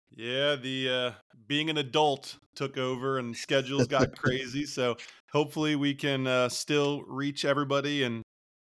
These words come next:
Speaker 1: help them with their fantasy decisions this week.
Speaker 2: Yeah, yeah, yeah. No, uh, it's been a, a interesting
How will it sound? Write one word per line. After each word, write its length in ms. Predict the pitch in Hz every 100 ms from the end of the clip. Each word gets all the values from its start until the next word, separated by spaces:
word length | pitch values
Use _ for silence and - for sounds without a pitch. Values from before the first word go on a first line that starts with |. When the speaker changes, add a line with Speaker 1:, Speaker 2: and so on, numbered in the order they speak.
| _ _ _
Speaker 1:
help 220 | 135 135
them 200 | 139 139
with 120 | 135 131
their 140 | 131
fantasy 680 | 131 135 135 135 143 139 123 _ _
decisions 540 | 117 - 139 127 127
this 200 | 110 127
week. 340 | 131 120 110 - _ _ -
Speaker 2:
Yeah, 340 | 98 123 151
yeah, 220 | 104 139
yeah. 180 | 127 147 -
No, 320 | 120 160 143
uh, 240 | 127 117 110
it's 220 | 135 139
been 280 | - 151 135
a, 240 | 127 123
a 40 | 117
interesting 720 | 151 151 139 - 151 139 117